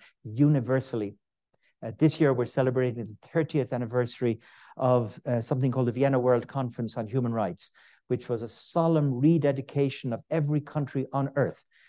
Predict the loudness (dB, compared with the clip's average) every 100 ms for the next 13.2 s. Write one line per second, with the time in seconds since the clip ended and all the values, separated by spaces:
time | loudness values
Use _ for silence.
0 | _ -8 -6 0 2 2 2 2 0 -2
1 | -4 -4 -4 0 2 2 0 -4 0 2
2 | 2 2 0 0 -6 _ -20 _ 0 2
3 | 4 2 -2 _ -4 -2 -2 -2 0 2
4 | 0 -4 -6 -6 -6 _ _ _ _ _
5 | _ _ _ 0 0 0 -2 -4 -10 -12
6 | -14 -20 -20 _ _ _ -4 -4 -6 _
7 | _ -12 -4 2 4 4 2 0 0 2
8 | 0 0 0 0 0 -4 -2 -4 -4 -4
9 | -2 0 -2 -2 0 2 2 -4 -18 _
10 | _ _ _ -20 _ _ -14 2 4 6
11 | 4 -2 -2 0 0 2 2 2 0 -2
12 | _ -4 -4 0 2 4 4 2 0 0
13 | 0